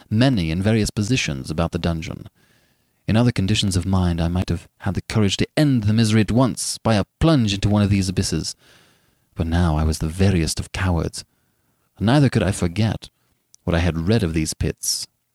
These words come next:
that the sudden extinction of life formed no part of their most horrible plan.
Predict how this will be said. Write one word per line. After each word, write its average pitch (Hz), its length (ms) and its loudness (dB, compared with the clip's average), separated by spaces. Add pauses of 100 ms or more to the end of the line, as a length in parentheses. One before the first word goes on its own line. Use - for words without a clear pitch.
(300)
that - 100 -4
the - 80 -4
sudden 101 480 -2
extinction - 480 -4
of 82 160 -2
life 85 500 -4 (200)
formed 82 540 -2 (300)
no 98 220 2
part - 560 -8 (500)
of - 120 -2
their 78 120 0
most 78 380 -4
horrible 80 560 0
plan. - 560 -6